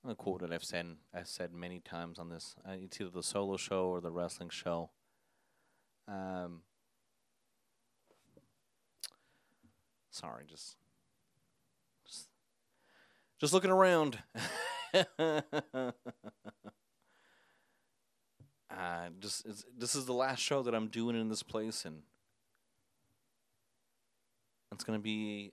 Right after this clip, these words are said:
I, I'm excited for what's to come. But that being said, as the great Scott Hall once said, <laughs> "Hard work pays off.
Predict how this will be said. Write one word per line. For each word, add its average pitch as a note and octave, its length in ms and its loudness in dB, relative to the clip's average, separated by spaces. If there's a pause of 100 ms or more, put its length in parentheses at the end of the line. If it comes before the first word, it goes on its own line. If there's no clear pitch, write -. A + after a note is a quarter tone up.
I, G#2 120 -4
I'm A2 160 -4
excited A2 400 -4
for G2+ 160 -8
what's F#2+ 240 -2
to F#2+ 80 -8
come. - 300 -14 (1400)
But G2+ 80 -14
that A2 200 6
being G2+ 260 -2
said, A#2+ 380 2 (760)
as F2+ 200 -8
the F#2+ 40 -8
great G2 280 -2
Scott G2 340 -4
Hall D#2+ 460 -6 (720)
once D#2+ 260 -10
said, - 260 -12 (800)
<laughs> - 40 -14 (1700)
"Hard B2+ 200 2
work C#3 220 6
pays B2+ 280 -6
off. A2 460 -4